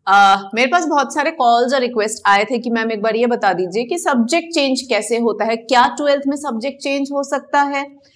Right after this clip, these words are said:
क्या हम सिर्फ इलेवेंथ में सब्जेक्ट चेंज कर सकते हैं, ठीक है, इस तरह के बहुत सारी क्वेरीज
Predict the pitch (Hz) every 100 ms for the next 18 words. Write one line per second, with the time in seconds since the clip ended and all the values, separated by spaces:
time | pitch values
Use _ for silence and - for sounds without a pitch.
0 | _ - 240 226 233 214 - 196 - 180
1 | 170 190 254 320 330 294 247 311 - 294
2 | 294 294 285 302 285 - 277 277 285 285
3 | 311 294 302 _ _ 269 330 320 339 302
4 | 254 247 262 262 247 208 220